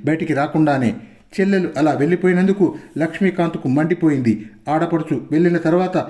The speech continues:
"అమ్మయ్య" అనుకుంటూ బయటికి వచ్చిన అనురాధను చాచి చెంప పగలగొట్టాడు. అంతే, మరో గంటకే అనురాధ ఇంటిని, భర్తను వదిలి పుట్టింటికి పోతూ, "చస్తే మళ్ళీ నీ గడప తొక్కను,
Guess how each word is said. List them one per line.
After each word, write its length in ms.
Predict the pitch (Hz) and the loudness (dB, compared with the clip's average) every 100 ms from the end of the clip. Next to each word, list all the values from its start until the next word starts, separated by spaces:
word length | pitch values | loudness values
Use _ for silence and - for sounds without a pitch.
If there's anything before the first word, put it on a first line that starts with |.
| - - | -8 -4
"అమ్మయ్య" 360 | 156 170 170 | 0 2 2
అనుకుంటూ 480 | 165 147 160 165 160 | 2 0 0 0 0
బయటికి 340 | 139 160 160 170 | 0 0 2 0
వచ్చిన 320 | 165 185 160 - - | 2 0 0 -6 -8
అనురాధను 640 | 147 170 170 170 170 156 - - - | 0 2 4 2 2 0 -2 -8 -2
చాచి 260 | 165 170 - 180 | -2 -2 -4 -4
చెంప 180 | 170 185 | -2 -2
పగలగొట్టాడు. 800 | 165 165 160 147 - 127 107 - - 151 | -2 0 0 0 -2 -2 -2 -4 -8 -4
అంతే, 440 | 165 175 143 - - | -2 0 0 -2 -4
మరో 200 | 147 151 | -2 0
గంటకే 480 | 139 156 180 190 - - | 0 -2 0 0 -2 -4
అనురాధ 360 | 156 160 165 156 | -2 0 0 0
ఇంటిని, 400 | 135 147 180 165 | 0 0 0 0
భర్తను 400 | 127 147 175 156 | 0 -2 -2 0
వదిలి 480 | 147 190 196 - - - | 2 2 2 0 -6 -4
పుట్టింటికి 380 | 170 185 175 147 | 0 0 -2 0
పోతూ, 280 | 165 175 | 0 2
"చస్తే 680 | 202 - - - 175 - 190 | 0 -2 -6 -2 -2 0 0
మళ్ళీ 300 | 147 156 160 | 2 4 4
నీ 140 | 151 147 | 2 0
గడప 260 | 156 165 | -2 -2
తొక్కను, 460 | 160 151 160 139 | -4 -2 -2 -2